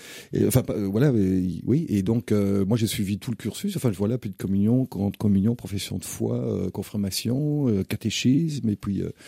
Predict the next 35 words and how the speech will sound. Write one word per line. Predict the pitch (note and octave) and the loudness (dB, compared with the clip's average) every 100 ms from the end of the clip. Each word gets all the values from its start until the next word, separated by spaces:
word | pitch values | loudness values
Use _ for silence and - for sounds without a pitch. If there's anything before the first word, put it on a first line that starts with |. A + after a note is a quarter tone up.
| - - - - | -14 -12 -14 -12
et | |
puis | - | -2
ça | A#2 | -2
a | |
pris | - C3 | 2 4
une | A#2+ | 4
place | C3 A2+ | 2 0
très, | - | 0
très | - D#3 | 0 2
importante, | D#3+ F3+ - E3+ D#3 | 0 0 0 -2 0
quoi. | B2+ A2+ | -2 0
Donc, | A#2+ | 0
je, | - A#2 A2+ A2 | 2 4 6 6
oui, | A2+ G3+ | 6 4
je | D#3+ | 4
voulais | B2 B2 | 4 2
être | - | 2
curé, | D3 D3 F3+ | 0 2 2
euh, | D#3 A#2 A2 | 2 0 0
à | G#2+ | 2
un | |
moment | A2+ A#2 | 2 4
donné. | A#2+ C#3+ | 4 4
Alors, | A#2 - - | 2 -2 -6
est-ce | - | -6
que | G2+ | -6
c'était | - G#2+ | -2 -2
pour | - G2+ | -2 -6
plaire | - A2+ A#2+ A2 | 0 2 2 0
aux | G2 F#2+ F2 | -2 -2 -4
profs | - G2+ - | -8 -10 -8
de | F#2+ | -6
catéchisme | - G2+ - G#2+ | -4 -4 -4 -4
que | - | -4
j'adorais, | F2+ F#2 G#2 | -4 -2 0